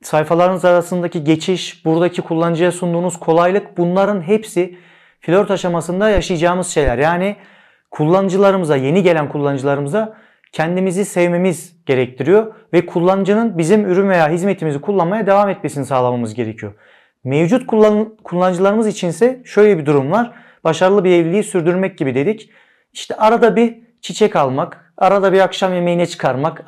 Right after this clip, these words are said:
<laughs> arada bir çeşitli hediyelerle gönlünü almak gibi gibi.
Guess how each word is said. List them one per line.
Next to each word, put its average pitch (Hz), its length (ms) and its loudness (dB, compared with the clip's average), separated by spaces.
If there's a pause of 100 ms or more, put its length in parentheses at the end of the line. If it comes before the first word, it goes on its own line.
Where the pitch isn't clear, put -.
(100)
<laughs> - 0 -
arada 175 420 2
bir 190 180 0 (400)
çeşitli 185 380 0
hediyelerle 185 800 4 (220)
gönlünü 202 400 4
almak 175 460 -2
gibi 175 260 0
gibi. 143 460 -2